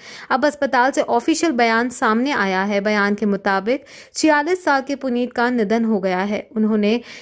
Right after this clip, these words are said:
उनतीस अक्टूबर को सुबह ग्यारह बज के चालीस मिनट में सीने में दर्द की शिकायत के बाद उन्हें अस्पताल में भर्ती कराया गया था। बयान में ये भी बताया गया है कि अस्पताल में भर्ती होने के समय पुनीत राजकुमार के शरीर में कोई हलचल नहीं थी।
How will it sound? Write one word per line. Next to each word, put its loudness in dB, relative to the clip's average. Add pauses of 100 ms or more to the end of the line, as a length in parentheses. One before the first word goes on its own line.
(520)
उनतीस 4
अक्टूबर 0
को 2
सुबह 0
ग्यारह 0
बज -6
के -2
चालीस -2
मिनट -2
में 4
सीने 0
में 2
दर्द 2
की -4
शिकायत -2
के -2
बाद -2
उन्हें 0
अस्पताल -2
में -6
भर्ती -4
कराया -2
गया 0
था। -6 (1040)
बयान 2
में 2
ये 0
भी 0
बताया 0
गया -2
है -2 (260)
कि 2
अस्पताल 0
में -4
भर्ती -4
होने -2
के -4
समय -2 (280)
पुनीत 2
राजकुमार 0
के 0
शरीर 0
में 0
कोई 0
हलचल 0
नहीं -2
थी। -8